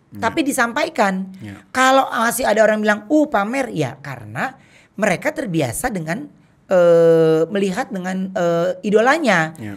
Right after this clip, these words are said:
Speaker 2: Tapi kalau kita, kalau gue tuh asik dengan semua orang yang support gue. Jadi apapun yang itu bentuknya karya dan memotivasi orang, jadi harus kita kasih tahu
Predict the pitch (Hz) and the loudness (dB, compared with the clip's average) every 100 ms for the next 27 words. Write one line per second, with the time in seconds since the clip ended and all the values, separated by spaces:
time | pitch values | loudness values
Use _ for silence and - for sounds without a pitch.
0 | - - 196 359 302 226 208 370 - 151 | -16 -8 -4 0 4 4 4 -2 0 0
1 | 160 196 196 175 190 392 - 202 320 - | 2 2 2 0 0 -4 -2 -2 -2 -4
2 | 196 190 - 185 254 240 285 247 196 180 | -4 -4 -4 -4 -2 -4 -6 -8 -4 -4
3 | 170 185 175 135 - - - - - _ | -2 0 0 0 -8 -20 -20 -20 -20 _
4 | 165 - 214 202 202 294 285 - 190 190 | -2 -2 -2 -2 -2 -2 -4 -6 -6 -6
5 | 190 196 196 196 202 208 196 190 185 185 | -6 -8 -4 -2 0 0 0 0 -2 -4
6 | 190 190 185 170 196 254 147 202 - - | -6 -6 -6 -2 0 2 0 -4 -12 -20
7 | _ - 156 240 - - - - 262 285 | _ -4 -2 0 -4 -10 -14 -2 0 0
8 | 320 302 254 277 311 330 294 | -2 -2 -2 -4 -2 0 0